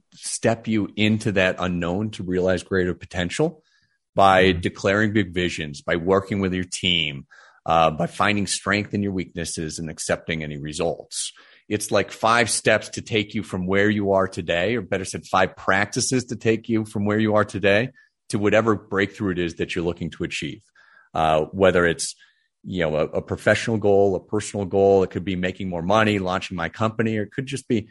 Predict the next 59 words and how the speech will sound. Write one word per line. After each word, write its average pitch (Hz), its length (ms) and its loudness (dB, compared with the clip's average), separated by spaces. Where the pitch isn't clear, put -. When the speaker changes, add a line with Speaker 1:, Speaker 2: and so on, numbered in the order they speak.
Speaker 1:
"Hey, 160 120 2
I'm 117 120 0
looking 107 220 -2
for 110 100 -6
more 104 180 0
joy 104 200 -2
and 98 120 0
happiness." 92 580 -4
They're 92 160 0
all 95 140 4
in 92 60 0
the 82 60 -6
same 80 260 -4
place. - 480 -8
Speaker 2:
What 185 280 4
do 381 80 -2
you 381 180 4
find 107 500 0
from 117 200 0
your 131 160 4
time, 120 600 2
like, 101 300 -4
working 113 400 -2
with 104 180 0
event 98 480 -4
planners 95 640 0
and 98 160 -2
going 101 400 0
to 104 140 -2
conferences, 95 880 0
and 95 300 0
it, 117 280 0
'cause 101 200 0
your 101 100 0
demographic 101 720 2
is 95 200 0
business, 92 520 2
even 95 200 0
though, 92 220 4
like, 90 260 -2
w-, 95 180 -4
what 104 240 -2
we've 95 240 -6
been 92 240 -2
talking 92 360 0
about, 90 180 -2
there's 90 200 -4
not 92 220 -2
really 92 240 -2
separation, 92 760 -2
and 87 120 -4
b-, 82 140 -6
a 107 100 -2
company 92 440 -2
is 90 180 -2
made 90 180 2
up 92 220 0
of 82 180 -8
individuals. 90 800 -6